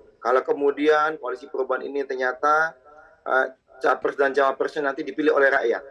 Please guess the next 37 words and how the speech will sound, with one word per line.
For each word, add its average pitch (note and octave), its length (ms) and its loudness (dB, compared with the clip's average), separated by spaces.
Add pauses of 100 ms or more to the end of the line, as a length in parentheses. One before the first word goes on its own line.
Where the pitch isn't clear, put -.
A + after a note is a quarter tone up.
(520)
dan A#2 160 -4
mendapatkan B2+ 400 -4
kemenangan C3 560 -2
di B2 80 -4
Pilpres B2+ 400 -2
dua A#2+ 160 2
ribu A#2+ 240 -2
dua C#3+ 160 4
puluh - 80 -16
empat, G2 260 -8 (600)
ini F3 160 -4
berdua C3 400 4
ini F#3 160 0
saling C#3 320 0
mengisi D3+ 320 -4
satu C3 320 -4
sama B2 240 0
lain, A#2 400 2
gitu. - 200 -14 (600)
Ya, C#3 240 -2
saling A#2+ 240 0
selaras B2+ 640 0
satu A2+ 160 -12
sama G#2+ 320 -6
lain. G2+ 320 -4
Jadi B2+ 480 -4
bukan, C3 480 0
eh, B2 320 -8
kawin A#2+ 320 2
paksa, C3 400 0 (480)
sehingga B2 400 0
nanti D3+ 240 0
akan D3+ 240 0
memudahkan A#2 720 -4
dalam B2 480 0
proses A#2+ 320 -10
perjuangan G#2+ 480 0